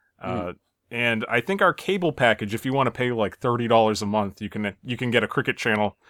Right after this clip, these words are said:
Speaker 1: added to your, uh, <laughs> to your lineup. But, uh, yeah, not too popular over here. And whenever they somewhat do show it, I,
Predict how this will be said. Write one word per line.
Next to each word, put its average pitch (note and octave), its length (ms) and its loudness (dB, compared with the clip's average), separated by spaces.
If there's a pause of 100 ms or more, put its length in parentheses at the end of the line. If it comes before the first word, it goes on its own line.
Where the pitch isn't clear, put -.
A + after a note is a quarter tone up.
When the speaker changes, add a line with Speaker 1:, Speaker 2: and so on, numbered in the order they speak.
(280)
Speaker 1:
added A2 320 4
to B2 100 -4
your, G#2 280 4
uh, G2+ 220 4 (160)
<laughs> E3 220 0
to - 140 -2
your C3+ 100 6
lineup. A#2+ 420 4 (420)
But, A#2 280 0
uh, A2 240 4
yeah, F3 160 2
not G3+ 240 2
too E4+ 120 -2
popular A3 520 2
over F3 180 4
here. C#3+ 420 4
And C3 200 -2
whenever G#3 260 6
they E3 300 2 (360)
somewhat F3 580 2
do D#3 220 4
show C#3+ 340 6
it, G2 100 2
I, G#2+ 340 0